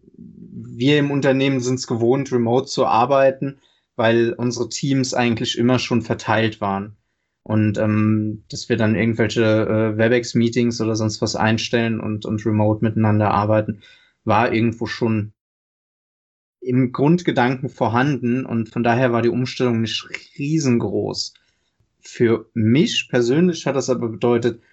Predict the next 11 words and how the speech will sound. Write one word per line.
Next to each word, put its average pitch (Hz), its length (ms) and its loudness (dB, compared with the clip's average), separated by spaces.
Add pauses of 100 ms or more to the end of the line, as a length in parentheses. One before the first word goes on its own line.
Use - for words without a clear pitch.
(260)
ganz 127 320 0
viele 113 540 0 (400)
Trainings 127 680 2
und 110 180 -6
Workshops, 120 720 0
die 117 200 -2
eigentlich 113 520 -4
immer 151 260 2
face-to-face 143 680 -4
gelaufen 107 500 0
sind, 127 400 -4